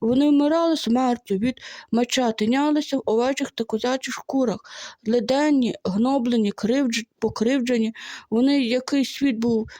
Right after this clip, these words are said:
не вартий, блукали по пустелях, по горах, печерах та земних вертепах. Вертепах.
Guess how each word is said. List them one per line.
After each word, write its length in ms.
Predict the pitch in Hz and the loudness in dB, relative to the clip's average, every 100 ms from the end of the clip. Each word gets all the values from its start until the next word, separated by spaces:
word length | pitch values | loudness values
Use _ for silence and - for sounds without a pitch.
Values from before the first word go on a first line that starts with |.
| - | -4
не 120 | 214 | 0
вартий, 420 | 208 262 330 330 302 | 2 2 0 0 -2
блукали 520 | 214 196 262 294 294 | 0 -2 0 0 0
по 140 | - | -2
пустелях, 760 | - - 262 277 285 - - - | -6 -4 -2 0 -2 -4 -16 -12
по 100 | - | -4
горах, 360 | 202 269 294 285 | 0 2 0 -2
печерах 500 | 226 214 262 269 269 | -4 -2 0 0 -2
та 160 | 233 | -4
земних 380 | 220 226 247 247 | 0 0 0 0
вертепах. 680 | 240 - 254 220 - 190 - _ _ _ _ _ _ _ _ _ _ _ _ _ _ _ _ _ _ _ _ _ _ _ _ _ _ _ _ _ _ _ _ | -4 -2 -2 -2 -2 -10 -12 _ _ _ _ _ _ _ _ _ _ _ _ _ _ _ _ _ _ _ _ _ _ _ _ _ _ _ _ _ _ _ _
Вертепах. 1000 | 233 220 - 269 247 - 190 - - - | -4 -4 -2 -2 -2 -4 -8 -10 -16 -20